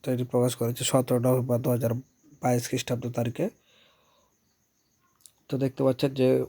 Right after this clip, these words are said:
পদ ও বিভাগসমূহ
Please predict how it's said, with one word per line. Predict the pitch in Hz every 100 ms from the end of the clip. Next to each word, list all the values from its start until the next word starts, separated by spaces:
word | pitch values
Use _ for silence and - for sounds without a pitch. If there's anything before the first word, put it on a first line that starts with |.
| - _ _ _ _ _ _ _ _ _ _ _
পদ | 151 135 123 - _ _ - -
ও | - 135 123 107 131 139
বিভাগসমূহ | 131 131 - 127 123